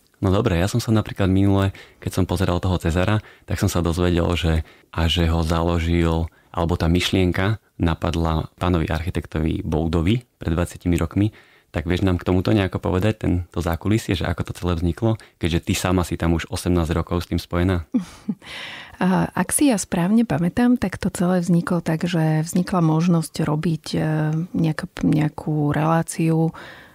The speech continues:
Speaker 2: v rámci R T V S. To bolo v tom čase, a, program o architektúre.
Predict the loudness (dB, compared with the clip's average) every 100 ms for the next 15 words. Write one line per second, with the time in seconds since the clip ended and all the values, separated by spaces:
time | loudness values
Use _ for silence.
0 | _ -4 0 2 0 0 -4 -4 -2 -2
1 | 0 0 0 -2 -2 -2 -2 -2 -2 -2
2 | 0 -2 -4 -2 0 -2 -4 -16 -18 -18
3 | -20 -8 -2 0 2 -2 0 0 2 2
4 | 4 2 2 0 -4 -4 -8 -2 0 2
5 | 2